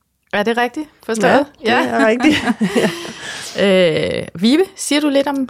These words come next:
Speaker 1: om dig?
Speaker 2: Jamen, det er jo, det er jo det, jeg er optaget af, det du siger der, øh, Karin. Jeg, øh, er ansat som, øh,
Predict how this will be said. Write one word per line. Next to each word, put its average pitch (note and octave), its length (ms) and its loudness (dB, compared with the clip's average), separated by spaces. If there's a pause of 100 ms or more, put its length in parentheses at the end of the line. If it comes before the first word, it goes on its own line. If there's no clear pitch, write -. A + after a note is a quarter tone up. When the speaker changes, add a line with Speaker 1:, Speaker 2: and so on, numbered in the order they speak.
(140)
Speaker 1:
om A#3 100 0
dig? A#3 160 -4 (680)
Speaker 2:
Jamen, C4 300 4
det D#4 300 0
er C#4+ 60 2
jo, A3 280 4
det F#3+ 120 -2
er C4 80 2
jo C#4 100 2
det, A#3+ 160 2
jeg G#3+ 80 6
er F#3 40 4
optaget A#3 460 0
af, A3+ 120 0
det A3+ 140 -2
du A#3 160 -2
siger A#3 300 0
der, A3+ 360 -4
øh, G3+ 400 -6
Karin. G3+ 460 -6
Jeg, G3+ 400 -2
øh, F#3 400 -2
er F3 40 0
ansat A3 420 -4
som, F#3+ 400 -6
øh, E3+ 280 -6